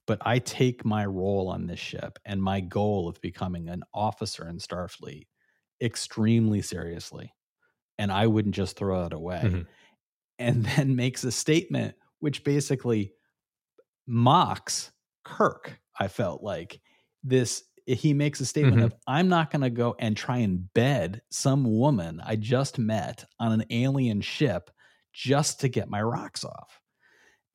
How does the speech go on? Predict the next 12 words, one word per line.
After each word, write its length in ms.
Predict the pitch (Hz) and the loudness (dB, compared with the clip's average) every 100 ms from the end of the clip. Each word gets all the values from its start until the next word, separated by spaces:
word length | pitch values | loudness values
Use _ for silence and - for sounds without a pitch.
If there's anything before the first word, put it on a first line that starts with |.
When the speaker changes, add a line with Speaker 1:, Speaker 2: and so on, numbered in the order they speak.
| - | -2
Speaker 1:
And 420 | 120 113 107 104 - - | 2 4 4 0 -4 2
it's, 380 | 123 117 - - - | 2 2 -4 -6 -2
Speaker 2:
Yeah. 120 | 117 | 2
Speaker 1:
it's 120 | 117 | 4
an 100 | 123 110 | 4 4
undercutting 580 | 131 147 - 139 113 101 | 4 4 4 2 4 0
of 140 | 101 | 0
the 100 | 110 | 2
entire 380 | 107 - 123 104 | 2 2 0 0
Kirk 480 | - - 233 233 - | -4 2 2 0 -4
<laughs> 0 | |
persona, 680 | - - - 117 - 202 | 0 2 4 4 4 4